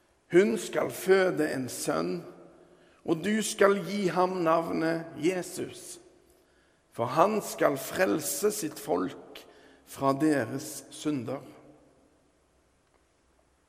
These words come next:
Alt dette skjedde for at det ordet skulle oppfylles som Herren har talt gjennom profeten. «Se,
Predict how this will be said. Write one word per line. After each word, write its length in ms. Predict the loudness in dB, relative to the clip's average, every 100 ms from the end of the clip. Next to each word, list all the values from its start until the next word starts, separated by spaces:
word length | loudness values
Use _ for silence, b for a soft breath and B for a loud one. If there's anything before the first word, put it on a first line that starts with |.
| _ _ _ _ _ _ _ _
Alt 480 | 2 4 2 -4 -12 -2
dette 480 | 0 -2 -4 -4 -2
skjedde 640 | 0 2 2 -2 -6 -6 B B B B B -6
for 160 | 0
at 160 | 0 4
det 160 | 4 2
ordet 480 | -2 -2 -2 -2 -2
skulle 380 | -2 -2 2 4
oppfylles 880 | 4 0 -2 -2 -2 -6 -8 -10 -12 B B B -10
som 180 | -6 -4
Herren 600 | 2 4 4 -2 -4 -2
har 160 | -2 -4
talt 640 | -2 0 0 -2 -8 -16 -18 B B -4
gjennom 340 | -2 0 -2
profeten. 680 | -2 -2 0 -2 -2 -6 -16 -18 -20 -20 -20 -20 _ _ _ _ _ _
«Se, 520 | -12 0 2 4